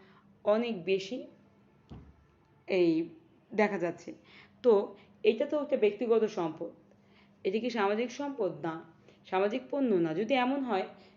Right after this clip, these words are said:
যে এই সব গাড়ি রাখার জন্য প্রচুর পরিমাণে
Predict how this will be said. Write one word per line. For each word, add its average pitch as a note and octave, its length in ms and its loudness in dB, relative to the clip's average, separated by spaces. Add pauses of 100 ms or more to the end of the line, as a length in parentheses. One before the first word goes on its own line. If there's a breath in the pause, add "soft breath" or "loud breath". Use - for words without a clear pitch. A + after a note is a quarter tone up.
(120)
যে F#3+ 160 2
এই A#3 400 -2
সব C#4 340 -4
গাড়ি G#3 260 2
রাখার G#3+ 360 0
জন্য G3 320 -4 (400 loud breath)
প্রচুর D#4 440 2
পরিমাণে C4+ 320 0